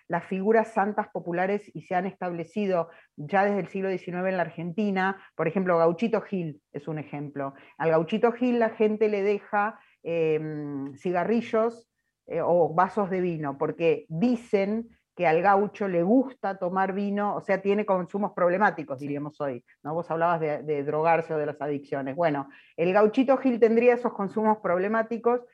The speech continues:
Speaker 1: que hacen que también sea santo. ¿Por qué? Porque el santo popular es alguien cercano a las, al, a lo, a lo humano, ¿no?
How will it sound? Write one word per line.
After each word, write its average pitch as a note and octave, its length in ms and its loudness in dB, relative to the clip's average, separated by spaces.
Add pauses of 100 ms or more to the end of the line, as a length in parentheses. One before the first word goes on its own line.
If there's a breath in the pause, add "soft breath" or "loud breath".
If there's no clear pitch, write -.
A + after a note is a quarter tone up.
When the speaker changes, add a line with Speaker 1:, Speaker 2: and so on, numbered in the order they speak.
(180 soft breath)
Speaker 1:
que G#3+ 120 4
hacen C#4 420 0
que A#3 100 0
también A3+ 680 -4
sea G3+ 300 -4
santo. A3+ 500 0
¿Por G#3+ 220 2
qué? E3 300 -2 (260 soft breath)
Porque F3+ 260 -2
el G3 140 -2
santo C#4 400 0
popular A#3+ 640 -2
es F#3+ 220 -6
alguien A3 440 2
cercano A3 960 0 (280)
a E3+ 120 -4
las, D3 760 -6 (400 soft breath)
al, D#3 360 0
a D3+ 120 -4
lo, D#3+ 360 4
a D#3+ 60 0
lo E3+ 140 4
humano, D3+ 520 -2
¿no? F3+ 340 -4